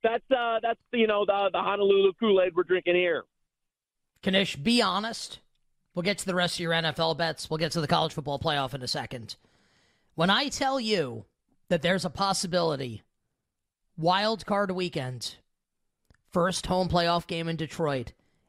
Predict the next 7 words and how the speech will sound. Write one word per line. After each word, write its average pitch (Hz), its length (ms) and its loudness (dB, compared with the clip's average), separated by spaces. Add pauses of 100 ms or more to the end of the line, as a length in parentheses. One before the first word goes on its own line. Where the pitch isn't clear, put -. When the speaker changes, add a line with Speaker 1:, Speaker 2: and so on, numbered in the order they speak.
(140)
Speaker 2:
in 147 140 -2
thirty 180 680 0 (420)
years, 135 680 -4 (920)
that 160 240 0
coming 208 340 0
into 208 300 0
town 139 580 -2